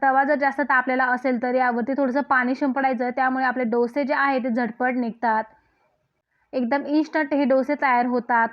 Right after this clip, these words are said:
खूप मऊ आणि जाळीदार असतात, खायला खूपच सुपर टेस्टी असतात. एकदा नक्की बनवून बघा या पद्धतीने.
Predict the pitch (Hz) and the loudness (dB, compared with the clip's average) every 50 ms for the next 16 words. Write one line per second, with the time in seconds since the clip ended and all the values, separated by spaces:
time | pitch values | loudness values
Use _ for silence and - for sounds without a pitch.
0 | - - - 262 247 254 254 254 247 247 254 254 254 262 277 - - 254 254 247 | -6 -6 -4 -4 -4 -2 -2 -2 0 2 2 2 2 2 0 0 0 0 0 0
1 | 247 247 226 254 240 240 247 226 220 240 247 247 254 240 240 - - 254 233 226 | 0 0 0 0 2 2 0 0 0 0 2 2 0 -2 -2 -2 -2 0 0 0
2 | 233 233 233 - - - - - _ - - - 269 247 262 277 285 277 - 269 | 0 -2 -6 -14 -20 -20 -20 -20 _ -14 -4 -2 0 0 2 0 -2 0 0 -2
3 | 233 262 262 269 269 - 269 247 247 285 269 269 262 302 285 269 240 - - 262 | 0 0 -2 -4 -2 -2 -2 -2 0 2 0 0 2 2 0 0 0 -2 -2 0
4 | 247 240 226 240 - - 247 233 233 233 - 247 254 240 262 262 254 247 247 - | 0 0 -2 -4 -4 -2 0 0 0 0 -2 -2 -2 0 0 0 0 -2 -4 -4
5 | 269 269 240 269 254 240 240 247 233 254 240 226 247 247 247 247 233 240 233 - | -4 -2 0 0 0 0 -2 -2 0 0 0 0 0 0 0 0 0 0 -2 -2
6 | 269 226 208 240 240 233 247 247 240 233 233 233 | -4 -4 -2 -2 -4 -4 -4 -4 -2 -2 -4 -6